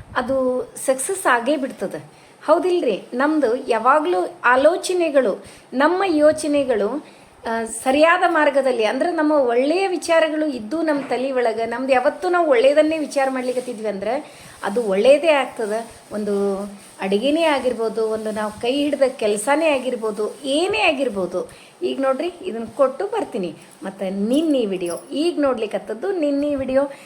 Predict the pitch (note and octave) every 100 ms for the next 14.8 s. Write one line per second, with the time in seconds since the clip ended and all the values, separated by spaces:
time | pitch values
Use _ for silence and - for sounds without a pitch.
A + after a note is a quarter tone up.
0 | - A3+ B3+ D#4 D4+ B3 D4 F4 D4 A#3+
1 | A#3+ A3+ G#3 F#3 F#3 F3+ F3 - B3 C#4
2 | G#3+ B3+ - - - - - G#3+ G#3 G#3
3 | G#3+ G#3+ - A3 A#3+ A3+ G#3 A#3 - -
4 | - - - A3 A3+ B3 - A3 G3+ G#3
5 | G3 F#3+ F#3+ G3 A#3 A#3+ A#3+ G3+ F#3+ G3
6 | G#3 G3+ G#3 G3 F3+ F3 F3 E3+ - A3+
7 | A#3+ A#3 B3+ E4+ D#4 C4 C4+ - A#3 C#4
8 | E4+ E4 F4 F4+ D#4+ D4 F4 E4+ D#4 A3
9 | F#3 - - - C4+ D4+ C4 A#3+ A#3+ A3+
10 | C4+ D#4+ C#4 C4+ A#3 A3+ A3 G3+ F#3+ F#3
11 | - A3 G#3+ G3+ G#3 A3+ A3 A#3+ C#4+ G3+
12 | A3 - - - - A3 A3 A3+ G#3+ G3+
13 | A3+ D4 F4 E4 C#4+ C#4 B3+ A#3+ A3 G3+
14 | G3 F3 F#3 G#3 C4+ E4 G#3 F#3